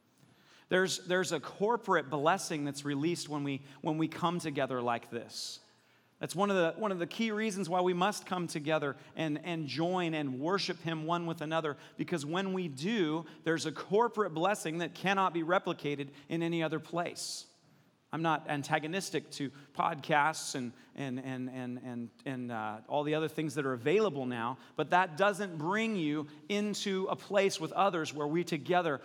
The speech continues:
are worshiping him and he fulfills that, that, that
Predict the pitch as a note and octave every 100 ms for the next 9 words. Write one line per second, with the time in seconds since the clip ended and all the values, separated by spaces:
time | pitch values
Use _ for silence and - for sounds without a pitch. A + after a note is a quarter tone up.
0 | - - C#3+ D3 F#3 - F#3 D#3+ D#3+ D3+
1 | F#3 C3 B2+ C#3+ - - E3 D#3 C#3+ D3
2 | - - G3+ F#3 D#3 D3+ C3 - - -
3 | C#3+ - - - D3+